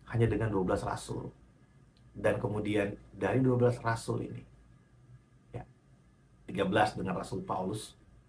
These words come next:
Injil dapat tersebar ke seluruh dunia sampai hari ini. Kalau kita membaca dalam kitab Kisah Para Rasul, gereja mula-mula itu dianggap remeh oleh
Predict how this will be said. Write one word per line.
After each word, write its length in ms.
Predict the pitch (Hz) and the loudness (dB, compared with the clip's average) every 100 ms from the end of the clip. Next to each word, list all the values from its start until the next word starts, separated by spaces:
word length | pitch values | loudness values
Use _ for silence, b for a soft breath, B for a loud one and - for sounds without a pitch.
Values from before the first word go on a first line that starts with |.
| - - - - _ - - 110 | -20 -20 -20 -20 _ -20 -8 0
Injil 580 | 113 110 120 110 117 - - - | 4 6 6 6 2 -2 -12 -6
dapat 400 | 95 98 101 - | -4 0 -2 -2
tersebar 580 | - 107 101 95 87 - - - | -2 0 0 0 -2 -8 -20 -16
ke 100 | - | -8
seluruh 380 | 98 - 95 95 | -6 -4 -4 -2
dunia 480 | 92 95 92 90 87 - | -2 -2 -4 -6 -8 -14
sampai 480 | - 92 87 - - | -14 -12 -10 -12 -14
hari 280 | - - - | -14 -14 -14
ini. 120 | - - _ _ _ _ - - - | -16 -20 _ _ _ _ -20 -18 -2
Kalau 160 | 104 | 0
kita 160 | 101 113 | 2 0
membaca 400 | 107 104 110 113 | 0 2 4 4
dalam 240 | 107 101 | 4 2
kitab 320 | 98 92 - - | 0 -6 -8 -8
Kisah 320 | - 101 92 | -8 -8 -8
Para 160 | 98 | -6
Rasul, 480 | 90 101 - 139 139 135 - - - - - - - - - - | -6 -6 0 0 0 -4 -12 -20 -20 -20 -20 -20 -20 -20 -20 -12
gereja 320 | - 101 104 104 | -4 -2 2 2
mula-mula 480 | 104 101 104 107 | 2 0 0 2
itu 160 | 107 143 | 2 2
dianggap 400 | 107 95 95 - | 2 0 -4 -2
remeh 560 | 123 120 110 90 - - | 2 4 2 -2 -8 -2
oleh 400 | 104 98 98 | 2 2 0